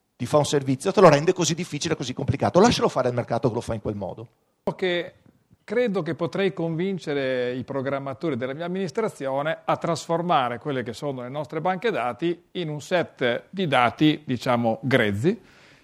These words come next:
Speaker 2: eh, anche perché dal punto di vista applicativo io non sono un grande esperto, però mi rendo conto che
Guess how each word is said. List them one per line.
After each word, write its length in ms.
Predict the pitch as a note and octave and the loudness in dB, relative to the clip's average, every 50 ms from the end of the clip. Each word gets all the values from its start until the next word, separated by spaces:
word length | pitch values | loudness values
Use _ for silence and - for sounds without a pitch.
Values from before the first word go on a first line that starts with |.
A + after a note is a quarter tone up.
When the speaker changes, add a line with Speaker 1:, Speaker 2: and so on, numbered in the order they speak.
| _ _ _ | _ _ _
Speaker 2:
eh, 1400 | - C#3 C3+ C3 B2+ C3 B2+ B2 B2 B2 B2 A#2+ A#2+ A#2+ A#2+ A#2+ A#2 A#2 A#2 A2+ A2+ A2 A2 A2 A2 A2 A2+ A#2+ C3 - _ _ | -2 0 2 2 2 2 2 2 2 2 2 2 2 2 2 2 2 2 2 2 0 0 -2 -2 -4 -4 -6 -8 -12 -18 _ _
anche 240 | - D3 B2+ - C3+ | -2 -2 0 0 0
perché 320 | C3 F3 D#3 - C3+ B2+ | 2 2 2 2 2 2
dal 140 | B2 A#2+ A2 | 2 0 -2
punto 80 | - | -2
di 80 | B2+ C3 | -2 -2
vista 160 | B2 - C3 | -2 -2 -2
applicativo 560 | A2+ - C3+ - D#3 - - B2+ B2+ B2+ B2 | -2 0 0 0 0 0 2 2 2 2 4
io 100 | B2+ C#3 | 2 2
non 100 | C3 B2 | 2 2
sono 200 | A#2 - C3 B2 | 0 -2 -2 0
un 40 | B2 | 2
grande 260 | A#2 B2 B2+ C#3+ E3+ | 4 4 4 4 4
esperto, 360 | C#3 - - A#2+ A#2 G#2+ - A#2 | 2 2 2 0 0 2 0 0
però 240 | - B2+ B2 A#2+ | 2 4 4 4
mi 80 | A#2 B2+ | 4 4
rendo 240 | B2+ C3+ D3+ D3+ B2 | 2 4 4 4 4
conto 300 | - A#2+ A#2 A2+ A2+ A#2 | 4 2 -2 -2 -2 -4
che 260 | - B2 A#2+ B2 | -4 -4 -4 -4